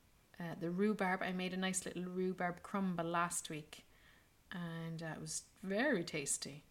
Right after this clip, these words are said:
Um, and what else, guys? Um, the ducks are doing great. I got them actually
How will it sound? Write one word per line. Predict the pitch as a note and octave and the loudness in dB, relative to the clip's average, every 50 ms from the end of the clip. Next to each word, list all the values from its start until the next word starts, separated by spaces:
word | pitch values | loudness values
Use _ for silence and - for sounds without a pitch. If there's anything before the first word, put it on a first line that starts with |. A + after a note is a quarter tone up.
| - - - - - - - - - - - - _ _ - | -20 -20 -20 -20 -20 -20 -20 -20 -20 -20 -20 -20 _ _ -6
Um, | E3+ D#3+ D#3 D#3 D3+ D#3 D#3 D3+ D#3 D#3 D3+ D3 - - - - - - - - - - - - - - - - - - - - - | -4 -4 -2 -2 -4 -4 -4 -6 -4 -6 -6 -8 -10 -16 -20 -20 -20 -20 -20 -20 -20 -20 -20 -20 -20 -20 -20 -20 -20 -20 -18 -12 -8
and | E3 D#3+ D#3 D#3 D3+ D3+ D3+ D3+ D3+ D3+ D3+ D3+ D#3 D#3 D3+ D#3 D#3 - - - - | -8 -6 -4 -4 -4 -4 -4 -4 -4 -4 -4 -4 -6 -6 -6 -6 -8 -10 -12 -12 -8
what | - A#3+ A3+ | -4 -2 -2
else, | A3 A3 - - | -2 -4 -6 -8
guys? | - - E3 D#3+ E3 F#3+ - - - - - - - _ _ _ - - - - - - - - - - - - - - - - - - - - - - - F#3 | -8 -6 -6 -4 -4 -4 -6 -6 -8 -10 -14 -20 -20 _ _ _ -20 -20 -20 -20 -20 -20 -20 -20 -20 -20 -20 -20 -20 -20 -20 -20 -20 -20 -20 -20 -20 -18 -14 -10
Um, | F3+ F3 E3+ E3+ E3+ E3+ E3 E3+ E3 E3 E3 E3 E3 E3 D#3+ D#3+ D#3+ D#3+ - - - - - - - - - - - - - - - - - - - - - - - - - | -8 -8 -6 -6 -6 -6 -8 -8 -8 -8 -8 -8 -6 -6 -6 -6 -8 -10 -12 -18 -20 -20 -20 -20 -20 -16 -14 -14 -14 -14 -18 -20 -20 -18 -18 -14 -14 -14 -16 -16 -18 -20 -8
the | - | -4
ducks | - F3+ F3+ - - | -2 -2 -2 -2 -2
are | G#3+ G3+ | -2 2
doing | A3 A3 A3 A3 | 4 4 4 6
great. | G#3 F#3+ F3 E3+ G3+ A3+ - - - - - - - - - - - - - - - - - - - - | 4 4 4 2 2 0 0 -2 -4 -6 -10 -16 -20 -20 -20 -20 -20 -20 -20 -20 -20 -20 -20 -20 -12 -10
I | F#3+ | -2
got | F3+ F#3+ F3+ F3 - - | 0 2 2 2 0 0
them | F#3 F3 D#3+ | 0 0 0
actually | - F3 - - - - F#3 E3+ D#3+ | -2 -4 -2 -4 -2 -2 -2 -4 -4